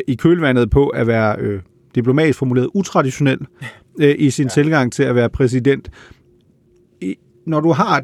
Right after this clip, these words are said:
Speaker 1: det udgangspunkt, og du stadig kan se, at hans opbakning blandt republikanske vælgere ikke er gået betydeligt tilbage,
Speaker 2: Mm.
Speaker 1: så er det jo ikke, ud fra sådan en kynisk og lokumskold analyse, er det jo ikke unaturligt, at, øh,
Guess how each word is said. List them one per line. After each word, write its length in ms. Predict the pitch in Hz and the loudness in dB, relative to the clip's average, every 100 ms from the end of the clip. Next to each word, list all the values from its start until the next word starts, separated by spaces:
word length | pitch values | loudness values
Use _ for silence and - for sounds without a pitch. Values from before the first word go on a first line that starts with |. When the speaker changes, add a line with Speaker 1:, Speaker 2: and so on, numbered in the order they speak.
| - | 2
Speaker 1:
det 140 | 175 175 | 0 4
udgangspunkt, 640 | 180 180 160 - 127 127 | 2 2 0 -2 -6 -2
og 120 | 123 | -2
du 80 | 135 | -2
stadig 280 | 131 160 185 | 2 2 2
kan 120 | 165 | 0
se, 340 | - 180 139 - _ - | 0 0 0 -6 _ -2
at 120 | 127 | 0
hans 180 | 131 123 | 0 0
opbakning 560 | 147 - 151 120 120 | -4 0 0 0 -2
blandt 240 | 113 117 110 | 0 0 0
republikanske 760 | 113 117 117 160 160 143 139 | 0 0 0 0 -2 -4 -2
vælgere 320 | 120 120 135 | 0 2 2
ikke 180 | 139 131 | 2 2
er 40 | 131 | 0
gået 320 | 117 117 110 | 0 0 -2
betydeligt 440 | 110 - 127 123 | -4 0 0 0
tilbage, 360 | - 107 107 98 _ - | -6 -6 -6 -6 _ -2
Speaker 2:
Mm. 160 | 104 90 - - - - - - - | 0 -2 -6 -20 -20 -20 -20 -20 -2
Speaker 1:
så 120 | 165 | 2
er 40 | |
det 80 | 175 | 2
jo 80 | 185 | 2
ikke, 360 | 175 180 185 143 _ _ _ - | 2 2 2 0 _ _ _ -4
ud 140 | 135 | -4
fra 200 | - 127 | -2 -6
sådan 140 | - | -4
en 60 | 127 | -6
kynisk 480 | - 220 254 202 - | 0 2 2 0 -2
og 140 | 127 | 0
lokumskold 640 | 135 185 185 - - 123 123 | 2 2 0 -4 -2 -2 -2
analyse, 500 | 123 123 127 143 - | -2 0 0 0 0
er 60 | |
det 80 | 131 | 2
jo 60 | 143 | 2
ikke 200 | 170 196 | 2 0
unaturligt, 720 | 214 196 - 131 127 127 - - - - - - _ - | 0 0 0 -2 -2 -4 -10 -20 -20 -20 -20 -20 _ -2
at, 160 | 135 - | 0 0
øh, 160 | 156 131 | 0 0